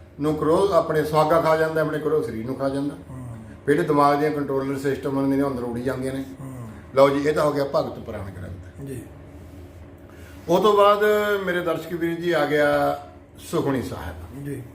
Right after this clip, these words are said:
Speaker 1: ਧੰਨ ਧੰਨ ਸ੍ਰੀ ਗੁਰੂ ਅਰਜਨ ਦੇਵ ਜੀ ਮਹਾਰਾਜ ਦੇ ਸੋਹਣੇ ਮੁਖਾਰਬਿੰਦ ਤੋਂ ਇਹ ਅਨਹਦ ਸ਼ਬਦ ਪ੍ਰਗਟ ਹੋ ਗਿਆ।
Speaker 2: ਹਮ।
Speaker 1: ਪਰ ਸੰਸਾਰ ਨੂੰ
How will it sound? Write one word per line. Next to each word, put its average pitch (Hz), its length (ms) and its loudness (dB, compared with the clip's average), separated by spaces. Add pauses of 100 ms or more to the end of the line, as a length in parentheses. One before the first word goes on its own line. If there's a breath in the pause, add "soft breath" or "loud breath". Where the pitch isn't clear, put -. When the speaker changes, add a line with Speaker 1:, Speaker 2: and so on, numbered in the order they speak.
(560 loud breath)
Speaker 1:
ਧੰਨ 160 200 6
ਧੰਨ 180 180 2
ਸ੍ਰੀ 180 160 0
ਗੁਰੂ 180 220 2
ਅਰਜਨ 165 300 2
ਦੇਵ 165 140 0
ਜੀ 160 140 -4
ਮਹਾਰਾਜ 139 580 0
ਦੇ 135 280 2
ਸੋਹਣੇ 160 320 -2
ਮੁਖਾਰਬਿੰਦ 127 640 0
ਤੋਂ 127 140 -4
ਇਹ 139 140 -2
ਅਨਹਦ 113 280 -6
ਸ਼ਬਦ 107 200 -6
ਪ੍ਰਗਟ 90 380 -8
ਹੋ 90 100 -8
ਗਿਆ। 85 140 -10 (200)
Speaker 2:
ਹਮ। 160 300 -4 (720 loud breath)
Speaker 1:
ਪਰ 202 480 4 (680)
ਸੰਸਾਰ 160 520 4
ਨੂੰ 180 480 -2